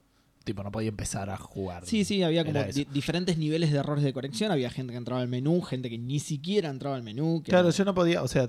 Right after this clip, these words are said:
Speaker 1: me aparecía, apretaba la X, intentaba conectarse, me decía había problemas, sí, hasta que entró no, no pude hacer nada.
Speaker 2: Pero bueno, tuvo tantos problemas que en un momento salieron a decir que de no solucionarlo rápido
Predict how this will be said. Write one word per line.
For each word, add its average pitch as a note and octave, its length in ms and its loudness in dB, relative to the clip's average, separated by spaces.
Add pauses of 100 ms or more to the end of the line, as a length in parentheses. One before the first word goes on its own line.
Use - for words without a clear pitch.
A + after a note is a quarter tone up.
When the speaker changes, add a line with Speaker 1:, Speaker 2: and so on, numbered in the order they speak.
Speaker 1:
me A2 60 -4
aparecía, G3+ 400 4
apretaba C#3 320 4
la C3 140 2
X, - 540 -6 (360)
intentaba C#3 340 8
conectarse, C#3+ 460 2
me C3 80 0
decía C3 180 2
había B2+ 180 6
problemas, C3+ 480 0
sí, F3 300 -10
hasta - 240 -8
que G#2 80 -10
entró A2 500 -6
no, A2 240 -6
no G2 140 -12
pude G#2 160 -8
hacer G#2 160 -12
nada. G2+ 180 -14 (680)
Speaker 2:
Pero C#3 360 4
bueno, D3+ 280 2
tuvo A3+ 240 2
tantos C4+ 240 -4
problemas G#3 460 -2
que - 80 -6
en E3+ 80 -2
un G3 60 -2
momento G#3 280 -2
salieron E3+ 380 0
a D#3 40 -2
decir D3 240 -4
que B2 120 -4
de A#2+ 120 0
no E3+ 200 2
solucionarlo F3+ 640 0
rápido F#3+ 500 0